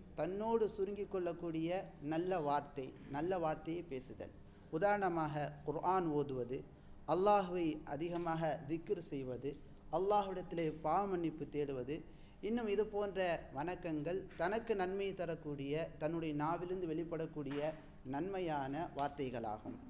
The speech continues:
அல்லாஹ்வின் நல்லடியார்களே, நல்ல வார்த்தை பேச முடியவில்லை என்றால் அந்த அடியான்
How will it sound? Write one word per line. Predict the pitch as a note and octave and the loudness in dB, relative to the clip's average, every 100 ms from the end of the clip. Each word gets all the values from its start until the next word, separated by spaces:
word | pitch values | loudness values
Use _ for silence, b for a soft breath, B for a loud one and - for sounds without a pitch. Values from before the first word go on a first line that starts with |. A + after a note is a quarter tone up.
| - - - - - - - - B B B - | -16 -16 -18 -18 -18 -18 -18 -16 B B B 4
அல்லாஹ்வின் | G3 A#3 A3+ G3 | 8 8 6 4
நல்லடியார்களே, | F#3 G#3 F#3+ D#3+ C#3 B2 C3+ D#3 - - - - - | 4 4 4 2 0 -2 -2 -2 -6 -18 -20 -10 0
நல்ல | E3+ A3+ B3 | 0 2 2
வார்த்தை | G3 F3 F#3+ G#3 G3 | 4 2 2 0 -2
பேச | - F#3 F#3 F#3+ | 0 -2 0 -2
முடியவில்லை | F3+ E3+ E3 D3+ C#3 | 0 0 -2 -2 -2
என்றால் | B2+ A2+ B2 B2+ - - - - | -4 -2 -2 -2 -4 -14 -20 -6
அந்த | C#3+ C#3+ | -2 0
அடியான் | B2+ D3 E3+ E3+ G3 | 0 0 2 4 2